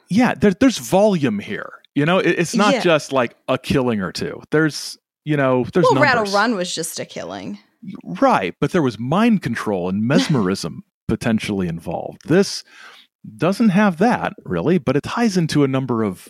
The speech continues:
Speaker 1: of historical trends and interesting things, which is, which is always good. And it's, it's in a county that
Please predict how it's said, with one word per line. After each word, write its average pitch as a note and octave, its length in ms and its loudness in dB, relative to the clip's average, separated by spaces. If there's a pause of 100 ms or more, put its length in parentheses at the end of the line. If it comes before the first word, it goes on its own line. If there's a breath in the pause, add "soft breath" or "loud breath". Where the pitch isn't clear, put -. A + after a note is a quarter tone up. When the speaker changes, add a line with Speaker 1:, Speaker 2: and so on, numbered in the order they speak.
Speaker 1:
of G2+ 220 -6
historical G#2 580 -2
trends F#2+ 380 -4
and F#2+ 100 -4
interesting F2+ 560 -6 (320)
things, - 480 -12
which - 200 -14
is, - 360 -12 (280)
which - 120 -16
is G2 100 -10
always G2 380 -2
good. G2 220 -2
And A#3 220 2
it's, - 200 -4
it's - 200 -8
in D#3 140 -2
a D3+ 80 0
county D3+ 420 -2
that B2 160 -2